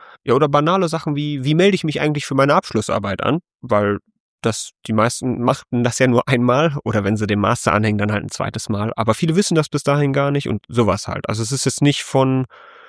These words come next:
dass man sagen kann, "Okay, wir haben jetzt immer die gleichen", also es ist tatsächlich je nach Student immer sehr unterschiedlich.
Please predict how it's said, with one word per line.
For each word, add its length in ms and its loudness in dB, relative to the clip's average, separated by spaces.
dass 200 -4
man 140 0
sagen 340 0
kann, 200 -4
"Okay, 320 0
wir 120 2
haben 220 2
jetzt 420 -2
immer 440 4
die 160 -6
gleichen", 840 -2
also 200 -2
es 100 -6
ist 160 -2
tatsächlich 400 -2
je 80 4
nach 140 2
Student 380 0
immer 260 0
sehr 180 2
unterschiedlich. 840 -2